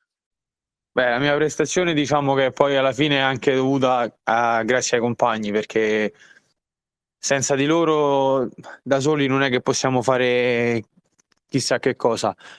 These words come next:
Secondo me ho giocato una buona prestazione, ma è, diciamo,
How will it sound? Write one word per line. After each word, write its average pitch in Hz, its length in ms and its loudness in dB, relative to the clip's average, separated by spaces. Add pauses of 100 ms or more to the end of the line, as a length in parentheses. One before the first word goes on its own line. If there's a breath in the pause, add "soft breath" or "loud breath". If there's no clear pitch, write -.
(100)
Secondo 175 400 0
me 147 100 2
ho 135 40 2
giocato 131 340 2
una 135 140 0
buona 139 260 2
prestazione, 143 640 0
ma 123 200 2
è, 120 680 0
diciamo, 120 880 -2